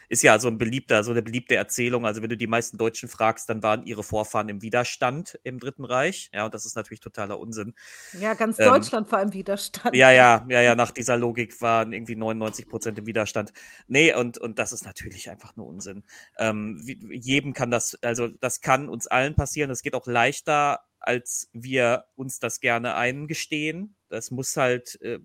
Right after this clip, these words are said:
Speaker 1: weil Menschen sind halt zu weiten Teilen auch Herdentiere. Und wenn so eine faschistische Struktur hier käme, die käme ja auch nicht von gleich auf jetzt so mit einem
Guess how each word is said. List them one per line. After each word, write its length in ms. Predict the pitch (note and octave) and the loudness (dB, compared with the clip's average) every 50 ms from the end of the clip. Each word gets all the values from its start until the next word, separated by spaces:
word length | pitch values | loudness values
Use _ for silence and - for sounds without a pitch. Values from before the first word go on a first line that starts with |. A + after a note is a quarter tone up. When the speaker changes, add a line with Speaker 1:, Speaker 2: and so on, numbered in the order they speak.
| _ _ | _ _
Speaker 1:
weil 260 | - F#2+ G#2 C3 B2+ | -16 -6 -4 -2 -2
Menschen 360 | B2 B2+ B2 C3+ - - C#3+ A#2 | 0 -2 -2 -4 -4 -8 -8 -6
sind 180 | C#3 C#3 - | -8 -6 -4
halt 140 | D3 C3 - _ _ _ _ | -6 -6 -8 _ _ _ _
zu 200 | - - C3 A2+ | -14 -12 -6 -2
weiten 280 | A#2 A#2+ C3 - C#3 A#2 | 0 0 0 -2 -6 -12
Teilen 300 | - C#3 B2 B2 C3 B2 | -8 -6 -6 -6 -6 -8
auch 160 | - - - | -10 -12 -10
Herdentiere. 1000 | - - A#2 A#2+ C3 - C#3+ A#2 - - - G#2 G#2 A2+ G#2 G#2+ A2+ B2+ C3 | -6 -4 -2 -2 -2 -4 -6 -14 -14 -16 -16 -12 -12 -10 -6 -6 -4 -4 -4
Und 160 | - F2+ A2 _ | -6 -10 -12 _
wenn 340 | - A#2+ A#2+ C3 C#3 C3+ - - | -4 -4 -4 -4 -6 -14 -16 -16
so 180 | - - A2 A2+ | -14 -12 -10 -10
eine 160 | A2+ A#2+ A2+ | -10 -10 -8
faschistische 640 | - C3 A2+ - - C3 - - - A#2+ - C3 | -8 -8 -8 -8 -10 -12 -14 -14 -14 -14 -12 -12
Struktur 460 | - - - A2+ _ - - C3+ B2+ | -12 -12 -14 -14 _ -8 -4 -2 0
hier 140 | A#2+ B2+ A#2+ | 0 0 -4
käme, 360 | A2+ - - C3 C#3 C#3+ C3 | -6 -2 0 0 0 0 -2
die 80 | A2+ A2+ | -6 -6
käme 240 | _ - D3 D#3 D#3+ | _ 0 0 0 0
ja 100 | C#3+ F#2+ | -2 -2
auch 140 | - - - | -2 -4 -12
nicht 120 | C3+ - | -18 -14
von 120 | - A#2+ | -14 -10
gleich 220 | A2 A#2 B2 C3+ - | -4 -4 -4 -4 -4
auf 120 | A2+ - - | -8 -6 -2
jetzt 200 | C3 C3+ - - | -4 -4 -2 -4
so 80 | B2 A2+ | -6 -6
mit 180 | A2+ - - | -6 -8 -10
einem 120 | A2+ G#2 | -14 -16